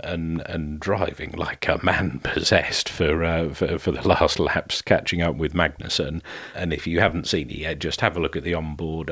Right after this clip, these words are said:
of Vettel in the last lap as he, uh, as he crosses the line, closing up on Magnussen, and, and how he drives that last lap of the race. It's an absolute qualifying effort. Some of the, the snaps and the car control, he's, um, he's, he's lost none of that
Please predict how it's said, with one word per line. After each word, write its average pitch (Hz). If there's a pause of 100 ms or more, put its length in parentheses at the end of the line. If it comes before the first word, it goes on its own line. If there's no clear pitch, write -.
of 78
Vettel 82
in 80
the 80
last 80
lap 80
as 78
he, 82
uh, 82
as 78
he 82
crosses 73
the 82
line, 80 (280)
closing 82
up -
on 76
Magnussen, 78
and, 82
and 80
how 87
he 76
drives 71
that 76
last 78
lap 78
of 80
the 82
race. 82
It's 78
an 78 (140)
absolute 80
qualifying 76
effort. -
Some 92
of 76
the, 82
the -
snaps -
and 82
the 73
car 87
control, - (360)
he's, 78
um, 85
he's, 82
he's 82
lost -
none 80
of -
that 78